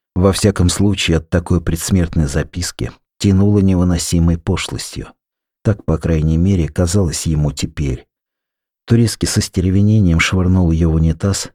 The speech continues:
и с удовольствием спустил воду. Сперва поесть и сразу после этого пойти с Рогдаем погулять, а обыскать квартиру уж потом. Пройдя на кухню, он первым делом полез в холодильник.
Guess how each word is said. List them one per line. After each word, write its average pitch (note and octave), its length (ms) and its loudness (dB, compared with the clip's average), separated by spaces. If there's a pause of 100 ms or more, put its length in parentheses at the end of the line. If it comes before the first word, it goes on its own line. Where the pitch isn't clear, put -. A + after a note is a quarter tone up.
и G#2 80 0
с - 120 -4
удовольствием F2+ 680 0
спустил - 540 -4
воду. D2 480 -4 (880)
Сперва F#2+ 460 2
поесть F#2 680 -2
и - 20 2
сразу G2 440 2
после F2+ 360 0
этого F#2 300 0
пойти F#2 400 -2
с - 100 -2
Рогдаем F#2 480 0
погулять, D2 640 -2 (240)
а F#2 120 2
обыскать F2 480 -2
квартиру E2+ 480 0
уж - 180 -2
потом. C#2 480 -2 (880)
Пройдя G#2+ 380 4
на A2 120 4
кухню, E2+ 440 -2 (160)
он G#2 160 2
первым F#2 400 2
делом F#2+ 300 2
полез E2 340 0
в - 80 -10
холодильник. D#2 800 -2